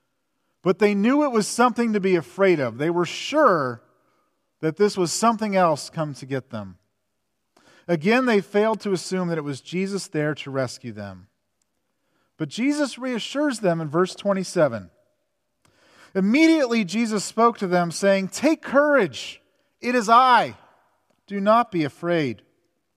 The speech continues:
"Do you see who I am yet?" Where the text here says that "it is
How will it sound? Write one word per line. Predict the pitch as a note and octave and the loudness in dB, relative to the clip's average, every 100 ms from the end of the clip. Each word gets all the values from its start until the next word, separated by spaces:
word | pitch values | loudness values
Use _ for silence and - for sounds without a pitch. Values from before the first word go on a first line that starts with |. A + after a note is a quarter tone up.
| _ _ _ _ _ _ _ _ _ _ _ _ _ _ _ _ _ _ _ _ _ _ _ _ _ _ _ _ _ _ _ _ _ _ - | _ _ _ _ _ _ _ _ _ _ _ _ _ _ _ _ _ _ _ _ _ _ _ _ _ _ _ _ _ _ _ _ _ _ -4
"Do | A#3 | 0
you | C#4+ D4+ | 2 2
see | - - D4 D4 | 0 -2 0 2
who | C4+ D4+ | 2 2
I | B3 | 2
am | A3 G#3 A#3 | 0 -2 -2
yet?" | C4 C4 C4+ - - _ _ _ _ _ _ _ _ _ _ _ _ _ _ _ _ _ _ _ _ _ _ _ _ - | 0 0 -2 -6 -20 _ _ _ _ _ _ _ _ _ _ _ _ _ _ _ _ _ _ _ _ _ _ _ _ -2
Where | F#3+ | 0
the | F#3+ | 0
text | - B3+ C#4 - - - _ | 0 0 0 -4 -16 -18 _
here | F3 G3 F#3 | -8 -4 -4
says | - G3 F#3 D#3 | -4 -2 -2 -2
that | E3 D#3 - | 0 0 0
"it | G3 G3+ | -2 0
is | F3+ | 0